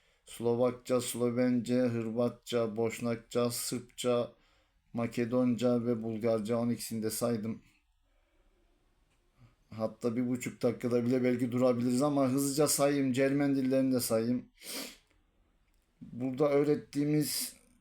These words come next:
üç Cermen dili arkadaşlar. İngilizce, Almanca ve Hollandaca'ya ek olarak beş İskandinav dili var. Sekiz yaptı. Ee, iki tane de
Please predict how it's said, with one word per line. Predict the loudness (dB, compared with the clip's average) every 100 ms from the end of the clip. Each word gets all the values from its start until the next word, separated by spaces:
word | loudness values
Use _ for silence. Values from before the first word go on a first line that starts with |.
| _
üç | -2 -2 0
Cermen | 2 4 2 2 2
dili | 2
arkadaşlar. | 2 2 -2 0 0
İngilizce, | 2 2 2 0 -2 0 0 -2 -8 _ _ _ _ _ -2
Almanca | 0 2 2 2 2 0 0
ve | 0 0
Hollandaca'ya | -4 -8 -4 0 0 0 0 -2 -2
ek | -2 -4 -4
olarak | -4 -2 -2 -4 -20 _ _ _ _ -20 _ _ _ _ -20 -20 -20 -20 -20 _ _ -20 -12
beş | -4 0 0 0
İskandinav | -4 0 2 2 2 2 0
dili | 0 2
var. | 2 0 -8 -12 -12
Sekiz | -10 -2 -2 -2 -2 0
yaptı. | 0 -2 -8 -8 -8 _ _ _ _ _ _ _ _ _ _ _ _ _ _ _ _ -12 -12 -12 _ _ _ _ _ -8
Ee, | -4 -4 -6
iki | -10 -4
tane | 0 0 2
de | 2 2 -2